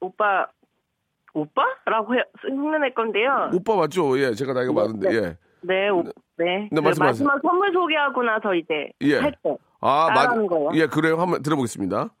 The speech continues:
Speaker 1: 네. 어쩌고 저쩌고 드립니다.
Speaker 2: 네.
Speaker 1: 터져!
Speaker 2: <laughs> 뭐라고, 다시 한번 뭐라고요?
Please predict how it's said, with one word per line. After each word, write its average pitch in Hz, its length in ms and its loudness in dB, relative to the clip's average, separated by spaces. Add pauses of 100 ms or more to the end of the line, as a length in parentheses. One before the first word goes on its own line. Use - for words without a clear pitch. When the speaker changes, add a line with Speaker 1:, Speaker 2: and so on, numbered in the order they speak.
(120)
Speaker 1:
네. 156 300 -4 (480)
어쩌고 254 300 0 (100)
저쩌고 226 360 0
드립니다. 202 1040 0
Speaker 2:
네. 90 220 -6 (220)
Speaker 1:
터져! - 300 -2 (560)
Speaker 2:
<laughs> - 480 -4 (1800)
뭐라고, 143 240 0
다시 139 240 2
한번 131 240 0
뭐라고요? 127 360 0